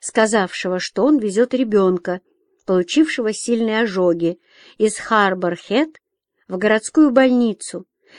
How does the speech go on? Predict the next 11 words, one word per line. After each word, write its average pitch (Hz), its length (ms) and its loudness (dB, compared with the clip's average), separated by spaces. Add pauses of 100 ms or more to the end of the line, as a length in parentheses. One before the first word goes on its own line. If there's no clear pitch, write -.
и 214 100 -2
чтобы 226 320 0
раньше 214 360 -2
завтрашнего 180 720 -4
утра 233 380 -2
его 196 320 -2
не 226 160 -2
ждали. 170 520 -8 (1160)
Облокотившись 208 920 -4
о 190 80 -2
подоконник, 202 840 -2